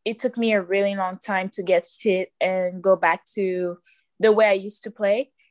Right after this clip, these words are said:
So I would say I was really bad. So mentally it was hard because I wasn't playing like I used to,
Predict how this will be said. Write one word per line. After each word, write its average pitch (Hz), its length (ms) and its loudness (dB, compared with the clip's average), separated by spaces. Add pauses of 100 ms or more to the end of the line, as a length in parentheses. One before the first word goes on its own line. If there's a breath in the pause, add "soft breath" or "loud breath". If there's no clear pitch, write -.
So 220 680 0 (320)
I 220 80 2
would 247 200 0
say 302 200 0
I 262 120 4
was 208 340 -8
really 185 260 -8
bad. 165 420 -6 (680)
So 220 640 2
mentally 247 560 -4
it 294 60 -8
was 226 180 0
hard 202 380 -2
because 202 560 -2 (480)
I 214 100 0
wasn't 233 380 -6
playing 220 240 -8
like 208 240 -4
I 208 40 0
used 196 460 -8
to, 262 500 0